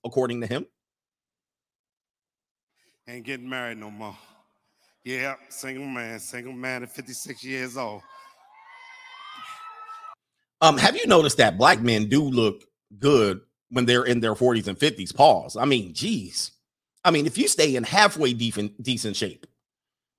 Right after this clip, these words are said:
Speaker 1: and you got twenty dollars in your pocket, you ahead of the game.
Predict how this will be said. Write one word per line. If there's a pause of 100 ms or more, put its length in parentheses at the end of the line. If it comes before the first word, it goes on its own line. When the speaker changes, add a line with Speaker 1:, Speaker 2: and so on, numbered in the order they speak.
Speaker 1:
and
you
got
twenty
dollars
in
your
pocket, (120)
you
ahead
of
the
game.